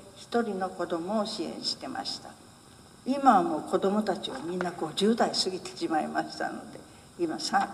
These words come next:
二人の子供を支援させていただいております。で、ここにあるこの写真は、あの、一人の子供をし-、支援しますと、その子から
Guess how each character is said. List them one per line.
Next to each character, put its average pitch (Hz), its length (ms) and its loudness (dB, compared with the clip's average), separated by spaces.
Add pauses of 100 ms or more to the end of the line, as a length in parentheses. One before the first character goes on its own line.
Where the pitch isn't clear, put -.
二 214 220 6
人 220 160 4
の 185 100 4
子 165 120 -4
供 156 380 -4
を - 140 -6 (160)
支 185 160 4
援 151 160 2
さ - 160 -6
せ - 180 -8
て - 300 2
い 214 40 -6
た 156 180 2
だ 156 120 -4
い - 80 -6
て - 320 0
お 165 80 -2
り 170 100 4
ま 156 140 6
す。 - 280 -2 (1080)
で、 208 80 6
こ 214 180 4
こ 277 120 6
に 294 260 4
あ 254 120 8
る 196 140 4 (140)
こ 190 80 2
の 175 260 2
写 208 200 -2
真 165 320 0
は、 254 200 2 (500)
あ 190 100 -2
の、 185 340 -8 (280)
一 - 240 -2
人 277 120 -2
の 226 120 6
子 202 120 2
供 196 220 2
を 190 60 4
し-、 196 240 0
支 - 240 2
援 190 160 4
し 175 120 -4
ま 165 140 -2
す - 80 -10
と、 165 80 -6
そ - 160 -2
の 240 140 4
子 240 140 2
か 208 160 4
ら 190 260 4